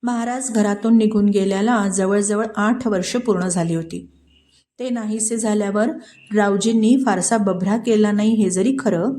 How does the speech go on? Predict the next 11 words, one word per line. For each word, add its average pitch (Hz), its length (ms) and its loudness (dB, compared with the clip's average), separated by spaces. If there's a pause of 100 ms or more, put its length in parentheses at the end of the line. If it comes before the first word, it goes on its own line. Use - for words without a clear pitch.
(400)
तरी 240 360 2
त्यांना 196 340 0
आणि 220 240 4
गीताबाईंना 208 760 2
आपला 220 380 0
असा 233 260 -2
गुणी 220 360 4
मुलगा 240 320 2 (120)
घरातून 214 420 2
निघून 240 340 4
गेला 180 360 0